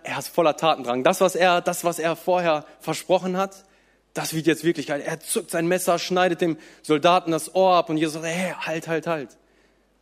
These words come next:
Halt dem Mann das Ohr und sagt, „So, so nicht.“ Und Petrus versteht auf einmal die Welt nicht mehr. „Ich hab's dir doch versprochen, warum lässt du mich nicht?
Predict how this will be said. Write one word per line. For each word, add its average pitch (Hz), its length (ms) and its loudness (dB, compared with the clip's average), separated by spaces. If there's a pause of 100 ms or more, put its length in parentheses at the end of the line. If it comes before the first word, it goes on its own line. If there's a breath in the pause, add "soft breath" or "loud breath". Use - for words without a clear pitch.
(120)
Halt 151 280 -4
dem 135 280 -6 (640)
Mann 131 180 -4
das 123 240 -4
Ohr 143 140 -2
und 135 100 -4
sagt, 123 220 -10
„So, 131 220 -4
so 123 180 -6
nicht.“ 131 400 -10 (1300)
Und - 80 -18
Petrus 147 300 -4
versteht 156 320 -4
auf 151 100 -2
einmal 135 180 -4
die 127 100 -8
Welt 147 180 -4
nicht - 160 -16
mehr. 120 200 -14 (460 soft breath)
„Ich - 60 -4
hab's 190 140 2
dir 190 80 6
doch 175 100 4
versprochen, 180 560 2
warum 160 220 4
lässt 226 280 0
du 151 40 -2
mich 131 200 -4
nicht? - 300 -12